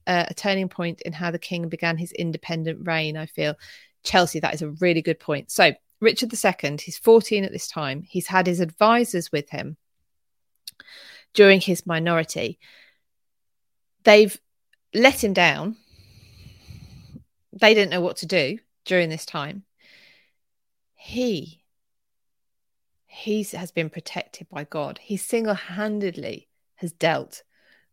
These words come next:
with the uprising. From this point on,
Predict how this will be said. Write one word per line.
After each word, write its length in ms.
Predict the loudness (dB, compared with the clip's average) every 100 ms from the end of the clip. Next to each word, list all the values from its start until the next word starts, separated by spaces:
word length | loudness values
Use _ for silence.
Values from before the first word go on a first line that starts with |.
| _ _
with 480 | 2 2 2 -8 _ _ _ _ _ _ 0
the 160 | 2
uprising. 680 | 2 -4 -10 -10 -12 -14 -16 -20 _ _ _ _ _ _ _ _ _ _ _ _ _ _ _ _ _ _ _ _ _ -20
From 300 | -4 -2 2
this 240 | 2 2
point 340 | -2 -4 -4 -4
on, 460 | -6 -6 -8 -12